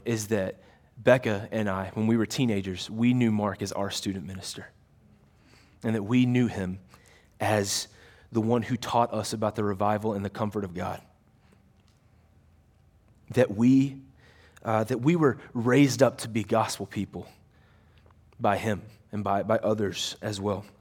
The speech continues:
And as I got to serve him those elements, those symbols of the gospel that our relationship was built on in the first place, I could not help but rejoice in the goodness and the faithfulness of God.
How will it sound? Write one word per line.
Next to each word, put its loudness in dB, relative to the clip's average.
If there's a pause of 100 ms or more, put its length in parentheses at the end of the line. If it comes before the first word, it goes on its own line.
(680)
And 0
as 2
I 4
got 6
to -2
serve 4
him 0 (720)
those 6
elements, 0
those 0
symbols 2
of 2
the 2
gospel 0 (320)
that 2
our 6
relationship 2
was -8
built -2
on -2
in -12
the -12
first -4
place, -8 (400)
I -6
could 0
not 0
help -2
but -8
rejoice -4 (260)
in -4
the 0
goodness -4 (260)
and 2
the 0
faithfulness -2 (240)
of -6
God. -6